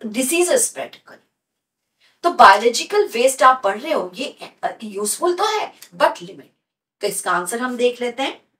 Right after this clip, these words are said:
if all the waste we generate is biodegradable, it will have impact on the environment। इसमें फर्स्ट हम देखते हैं, biodegradable waste pollute the environment only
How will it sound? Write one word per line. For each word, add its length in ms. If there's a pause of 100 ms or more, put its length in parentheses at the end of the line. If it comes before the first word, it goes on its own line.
(1080)
if 120 (220)
all 220
the 260
waste 440 (760)
we 160
generate 640 (320)
is 100
biodegradable, 1080 (680)
it 120
will 220
have 260 (100)
impact 460
on 160
the 140 (200)
environment। 420 (1040)
इसमें 240
फर्स्ट 360
हम 120
देखते 280
हैं, 120
biodegradable 960
waste 360 (440)
pollute 460
the 160
environment 640 (160)
only 380